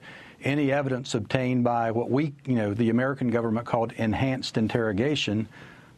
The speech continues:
uh, what most people call torture, uh, has no place in an American court of law. And I think in many of the cases we had evidence independent of that that, uh, was sufficient to,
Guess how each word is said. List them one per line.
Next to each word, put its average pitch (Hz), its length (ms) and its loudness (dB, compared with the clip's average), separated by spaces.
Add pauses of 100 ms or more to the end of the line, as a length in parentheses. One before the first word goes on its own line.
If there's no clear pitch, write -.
uh, 101 60 -4
what 107 180 0
most 131 240 0
people 117 260 0
call 110 320 0
torture, 170 580 -2 (440)
uh, 117 180 -4
has 131 300 -2
no 160 160 2
place 147 460 -2
in 139 60 2
an 127 100 2
American 127 520 0
court 123 300 0
of 107 100 -2
law. 110 380 0 (760)
And 120 120 0
I - 20 -2
think 143 160 -2
in 135 100 2
many 139 160 2
of 139 60 0
the 127 60 -2
cases 139 460 0
we 120 100 0
had 113 120 0
evidence 123 420 0
independent 123 500 0
of 104 100 -2
that 104 320 0
that, 104 320 -2
uh, 107 80 0
was 101 140 -4
sufficient 127 640 -2
to, 110 260 0